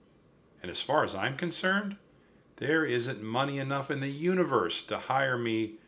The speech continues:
to swing a pickaxe thirty days. But I will do the hardest kind of intellectual work for just as near nothing as you can cipher it down. I am too lazy now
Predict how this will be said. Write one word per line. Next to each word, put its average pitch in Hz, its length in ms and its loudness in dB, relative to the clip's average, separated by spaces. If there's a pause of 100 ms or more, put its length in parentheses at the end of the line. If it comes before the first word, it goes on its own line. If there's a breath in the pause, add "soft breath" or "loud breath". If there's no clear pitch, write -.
(140)
to 120 120 -8
swing 117 340 2
a 98 60 2
pickaxe 95 800 0 (140)
thirty 101 360 2
days. 85 580 -6 (600 loud breath)
But 87 100 -6
I 110 140 4
will 131 160 0
do 113 180 0
the 101 140 0
hardest 135 500 2
kind 131 280 2
of 101 80 -2
intellectual 117 760 0
work 110 460 2
for 98 160 -2
just 147 320 0
as 95 180 -4
near 120 220 0
nothing 131 500 -2
as 95 220 -6
you 98 40 -4
can 90 160 -8
cipher 123 500 0
it 120 120 -8
down. 73 300 -6 (2500 loud breath)
I 104 560 6
am 95 240 -6
too 147 260 2
lazy 120 480 -2
now 98 540 2